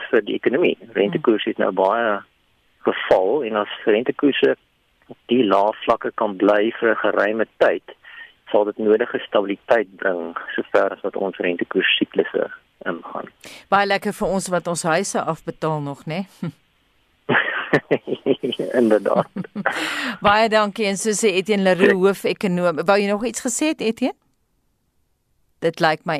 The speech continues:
Speaker 2: Etienne, eh, is van die lyn af. Dat dit was Etienne Leroux, die hoofekonoom van die Rand Aksepbank. President Cyril Ramaphosa het gisteraand aangekondig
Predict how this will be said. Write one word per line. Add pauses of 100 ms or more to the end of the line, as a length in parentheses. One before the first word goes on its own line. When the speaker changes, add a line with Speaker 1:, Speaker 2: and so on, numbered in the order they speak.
Speaker 2:
Etienne,
eh,
is
van
die
lyn
af.
Dat
dit
was
Etienne
Leroux, (300)
die
hoofekonoom (240)
van
die
Rand
Aksepbank. (400)
President
Cyril
Ramaphosa
het
gisteraand
aangekondig